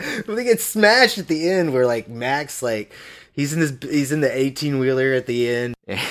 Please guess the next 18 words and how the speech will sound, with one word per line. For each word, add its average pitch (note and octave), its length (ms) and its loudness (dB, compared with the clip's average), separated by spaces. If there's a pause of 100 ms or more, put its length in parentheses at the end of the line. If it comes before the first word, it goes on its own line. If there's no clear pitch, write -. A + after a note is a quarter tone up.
(760)
and D#3 240 4
the, B2 220 4
uh, G#2+ 100 0
vehicle A#2+ 360 0
behind A#2 320 0
him's G2+ 140 -6
got, G#2+ 200 -4
like, G#2 240 -10
two B2 160 -4
of A#2 60 -2
the G#2+ 80 -2
guys G#2+ 640 -4 (920)
strapped C3 440 0
to C3+ 140 4
it, C#3+ 280 -4 (600)
and C3 180 0
the C3 120 0
ve-, B2 300 -2